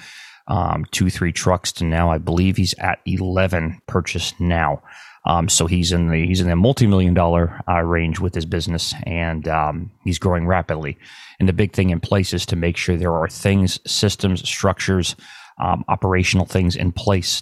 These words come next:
to make sure you can grow your company. Um,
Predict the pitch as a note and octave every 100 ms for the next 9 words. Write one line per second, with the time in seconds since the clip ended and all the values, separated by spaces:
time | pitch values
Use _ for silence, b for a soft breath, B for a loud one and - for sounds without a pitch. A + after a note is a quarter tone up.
0 | - F#2 E2+ - F2+ E2 - F2 D#2+ F2
1 | E2 E2 E2 D#2+ - - F#2 D#2+ D#2 B
2 | B B B B - F#2+ F2+ E2 D#2+ -